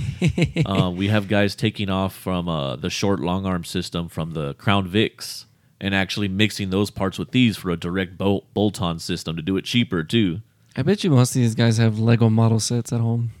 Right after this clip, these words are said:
Speaker 1: You got to, man. Those
Speaker 2: <laughs>
Speaker 1: junkyard builds, dude. <laughs> That's what's awesome about it. So
Speaker 2: Yeah.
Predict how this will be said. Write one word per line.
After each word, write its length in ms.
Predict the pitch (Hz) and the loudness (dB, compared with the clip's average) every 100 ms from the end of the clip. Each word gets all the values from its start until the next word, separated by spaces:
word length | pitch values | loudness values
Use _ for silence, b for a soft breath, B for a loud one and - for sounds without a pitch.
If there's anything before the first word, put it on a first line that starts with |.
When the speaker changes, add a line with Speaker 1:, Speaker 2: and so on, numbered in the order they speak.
| _ _ - | _ _ -14
Speaker 1:
You 140 | 101 95 | -10 0
got 240 | 107 - | 2 4
to, 140 | 359 | 4
man. 320 | - - 190 214 | 4 4 4 6
Those 180 | 170 196 | 8 10
Speaker 2:
<laughs> 20 | |
Speaker 1:
junkyard 520 | 233 185 214 190 123 | 12 10 10 8 6
builds, 380 | 120 110 101 92 | 6 6 4 2
dude. 280 | 113 160 147 | 2 4 4
<laughs> 1600 | 143 - 147 180 147 - 165 - - - - - - _ _ | 4 4 4 6 4 4 2 2 -2 0 -2 -4 -6 _ _
That's 220 | - 104 127 | 0 0 2
what's 140 | 120 | 0
awesome 340 | 113 175 - | 2 0 0
about 300 | 95 87 80 | 0 0 0
it. 140 | 78 - | -2 -2
So 120 | - | 4
Speaker 2:
Yeah. 220 | 127 185 | 6 6